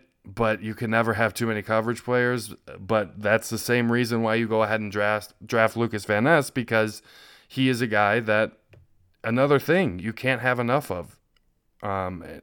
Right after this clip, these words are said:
and that's pass rush. So if he can develop into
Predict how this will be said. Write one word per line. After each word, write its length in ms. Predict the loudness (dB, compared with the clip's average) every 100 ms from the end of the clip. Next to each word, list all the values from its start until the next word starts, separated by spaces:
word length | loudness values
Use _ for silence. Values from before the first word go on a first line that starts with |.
| _
and 160 | -4 -2
that's 440 | 0 -2 -4 -16 -18 _ _ _
pass 260 | 0 0 0
rush. 320 | -8 -8 -12 -10
So 360 | -2 0 -2 -6 -20 -20 -20 _
if 240 | -2 -2 -2
he 120 | -6
can 420 | -4 -2 -2 -4 -8 -20 _ _ -16 0
develop 600 | 0 2 2 2 0 -2
into 800 | 0 0 -2 0 0 2 -2